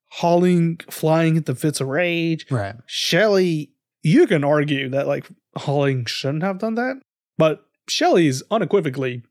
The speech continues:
Speaker 1: doing something very bad.
Speaker 2: Right.
Speaker 1: There is no, like, redeeming quality about her in this episode.
Speaker 2: That's true, yeah. And I kind of, I had that instinct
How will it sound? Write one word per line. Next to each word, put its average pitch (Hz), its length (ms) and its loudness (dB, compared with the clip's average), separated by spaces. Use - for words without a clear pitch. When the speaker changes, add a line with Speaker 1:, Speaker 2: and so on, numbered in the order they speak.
Speaker 1:
doing 175 280 4
something 127 420 -2
very 127 260 -4
bad. 127 380 -8
Speaker 2:
Right. 127 340 0
Speaker 1:
There 180 120 6
is 202 100 2
no, 262 120 2
like, 185 180 2
redeeming 143 400 0
quality 117 400 -4
about 135 240 -10
her - 180 -20
in 143 80 -6
this 123 140 -6
episode. 113 460 -8
Speaker 2:
That's 127 160 -4
true, 190 180 0
yeah. 156 340 2
And 180 220 -4
I 180 120 -2
kind 254 260 0
of, 294 160 -2
I 170 60 -2
had 175 420 -2
that 170 320 0
instinct 151 540 0